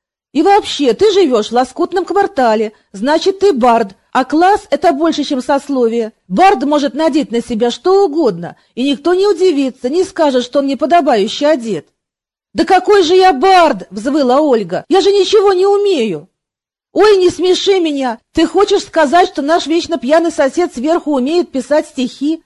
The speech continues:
Таким стихам одно применение в сортире. Тем не менее, он считается бардом.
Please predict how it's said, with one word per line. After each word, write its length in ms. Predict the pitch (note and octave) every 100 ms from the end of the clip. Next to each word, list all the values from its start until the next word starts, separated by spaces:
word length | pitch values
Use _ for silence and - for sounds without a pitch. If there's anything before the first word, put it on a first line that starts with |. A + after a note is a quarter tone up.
| _ _
Таким 300 | C4+ D4 F#4
стихам 400 | - F4+ F#4 F4+
одно 220 | F4 F#4+
применение 600 | D#4 F#4 F#4+ F#4+ D#4 A3+
в 60 | F#3
сортире. 680 | D#4 E4 E4+ F4+ F4 G3 - _ _
Тем 220 | D4+ C#4
не 160 | B3+ A#3
менее, 340 | A3+ A#3 D#4
он 80 | F#4+
считается 600 | - G4+ B3 A#3 A#3+ F#4+
бардом. 500 | C4 A#3 G3 F#3+ G3+